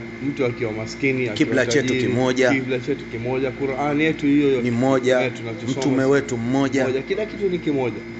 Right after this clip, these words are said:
Speaker 1: Na tunavaa nguo pia moja, akiwa tajiri, akiwa maskini. Kwa hiyo tuna
Speaker 2: Hakuna tofauti.
Speaker 1: Tofauti hakuna. Na hiyo ni somo kwetu sisi Waislamu, kama tukae na umoja na mshikamano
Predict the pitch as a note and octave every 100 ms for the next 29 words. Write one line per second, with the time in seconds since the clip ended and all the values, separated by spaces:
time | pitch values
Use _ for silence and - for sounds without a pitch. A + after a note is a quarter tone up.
0 | - - D#3+ D#3+ E3+ F3+ F3+ F#3+ F#3 E3+
1 | D#3 D3 D3 F3+ E3 D#3 C#3 D3 C#3+ B2+
2 | D3+ D3 C#3+ C3+ C#3 B2+ B2+ A2+ D3 C3+
3 | B2+ - C#3+ C3+ A#2 E3 E3 B2+ D3+ C#3
4 | B2+ G#2+ - G2 F2 D3+ F#3 G3 D#3+ C3
5 | A#2 G#2+ F#2+ - - - - A2+ C3+ C#3+
6 | C#3+ C#3+ B2 D3 G3 F3+ D#3+ D3+ - E3+
7 | E3+ D3 - C3 C#3 D3+ C#3 B2 A#2+ C#3
8 | B2+ A2+ G#2+ - - - - B2 B2+ B2+
9 | C#3 A#2 C#3+ C#3+ C3+ A#2+ A#2 A#2+ B2+ A#2
10 | G2 G2 A2 A2+ A#2+ A#2 A#2 B2 A#2